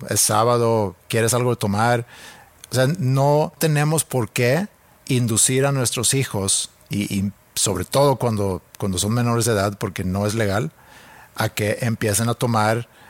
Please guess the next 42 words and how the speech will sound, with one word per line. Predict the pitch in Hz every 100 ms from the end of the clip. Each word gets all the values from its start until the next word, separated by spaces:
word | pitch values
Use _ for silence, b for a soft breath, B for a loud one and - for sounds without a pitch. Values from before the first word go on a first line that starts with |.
| B -
con | 127 127
la | 131
idea | 120 123
de | 127 127
que, | 127
pues, | 127
tarde | - 127
o | 143
temprano | 135 123 123 127 127
van | 117
a | 117
empezar | 113 113 117
a |
tomar. | 110 104 120 120
Pues | 113 101
tú | 123
no | 123 123
tienes | 123 120 123
por | 117
qué | 98 113
estar | - 117 110 107 B B
empujando | - 123 123 - 117 113 120 110
eso | 117 - 110 95
y, | 104 107 107
y | 120 110
a | 104 104
apurarlo, | - 123 113 127 113 107 143 B B -
porque | 123 117
siguen | - 123 123
siendo | 120 117 127 107 87 b -
jóvenes. | - 147 139 90 - B B
Pero | - 147 143 - B B _ -
no | 123 139 156
es | 175
nada | 160 147
más | 143 139
en | 147 139
las | 117
casas | - 139 139 135
que | 139
suceden | - 117 131 117 120
eso. | 113 - 113